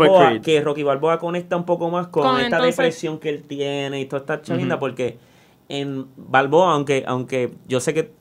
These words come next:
Speaker 1: obviamente, yo difiero de lo que tú dices, pero... Pero Balboa tiene más, eh, se va más a, a lo sentimental que
Speaker 3: Del
Speaker 1: es,
Speaker 3: person-
Speaker 1: lo, como él como
Speaker 3: Ujú.
Speaker 1: padre, el, sus pérdidas, todo esto, y cre-, y recoge de esto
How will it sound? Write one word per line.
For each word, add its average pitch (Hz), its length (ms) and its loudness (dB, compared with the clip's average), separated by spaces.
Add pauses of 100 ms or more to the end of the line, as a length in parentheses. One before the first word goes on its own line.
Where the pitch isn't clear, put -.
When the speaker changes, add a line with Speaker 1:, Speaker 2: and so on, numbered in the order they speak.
(340)
Speaker 1:
obviamente, 143 560 2
yo 135 120 2
difiero 160 280 4
de - 20 6
lo 156 40 4
que 151 60 6
tú 147 60 4
dices, 143 180 0
pero... 135 340 0 (560)
Pero 127 180 4
Balboa 131 400 4
tiene 185 180 0
más, 185 360 0
eh, 139 160 -2
se 139 220 -4
va 135 120 0
más 165 300 0
a, 143 220 0 (200)
a - 20 0
lo 123 120 -2
sentimental 127 880 -2
que 120 80 -2
Speaker 3:
Del 113 180 2
Speaker 1:
es, 131 160 0
Speaker 3:
person- 131 60 -4
Speaker 1:
lo, 123 120 0
como 123 240 -2
él 135 80 -2
como 160 180 2
Speaker 3:
Ujú. 143 80 -2
Speaker 1:
padre, 139 600 4
el, 123 80 -6
sus 127 140 -10
pérdidas, 143 520 0
todo 165 140 2
esto, 165 260 -2
y 127 200 -6
cre-, 143 280 -6
y 135 140 -4
recoge 175 540 -4
de 190 80 -6
esto 135 400 -8